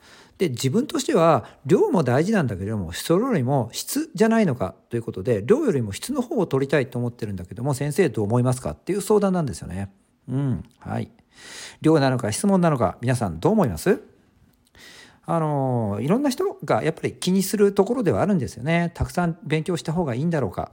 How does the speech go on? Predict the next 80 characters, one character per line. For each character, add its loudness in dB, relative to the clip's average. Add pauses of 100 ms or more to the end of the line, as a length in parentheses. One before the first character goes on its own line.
そ -6
れ -4
と -2
も -2
た -10
く -14
さ -2
ん 2
や 0
っ -6
て 0
も 2
意 2
味 2
の 2
な 2
い 0
勉 -2
強 -2
だ 0
っ -2
た -10
ら -8
し -8
ょ -2
う 0
が -2
な -2
い -4
じ -4
ゃ -4
な -4
い -6
か -6
っ -8
て -10
い -6
う -10
こ -8
と -10
で、 -12
そ -6
れ 0
よ -2
り 0
ク -2
オ 6
リ 0
テ 0
ィ 4
だ、 2
質 -4
だ 2
よ、 -2
質 -4
が 0
重 2
視 -4 (220)
な -4
ん -10
て -6
い -6
う -6
子 -2
も -4
い -6
る 0
と -2
思 -2
い -4
ま -6
す -12
し、 -20 (440)
う -4
ん。 -4 (520)
皆 2
さ -2
ん -2
も -8
ね、 2